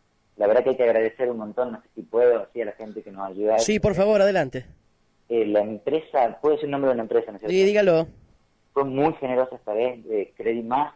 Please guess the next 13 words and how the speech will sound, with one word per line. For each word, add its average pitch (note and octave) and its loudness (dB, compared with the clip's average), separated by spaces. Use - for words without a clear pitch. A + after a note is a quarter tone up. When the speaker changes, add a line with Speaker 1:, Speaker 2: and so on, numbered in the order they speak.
Speaker 1:
y G#2+ -10
el - -12
Cine B2 -8
del G#2 -10
Solar A2 -4
se G#2+ -20
asociaron B2 -2
para G2+ -4
lanzar G#2 -2
la C#3+ 2
película, B2 -2
porque G2+ -10
realmente, B2 -8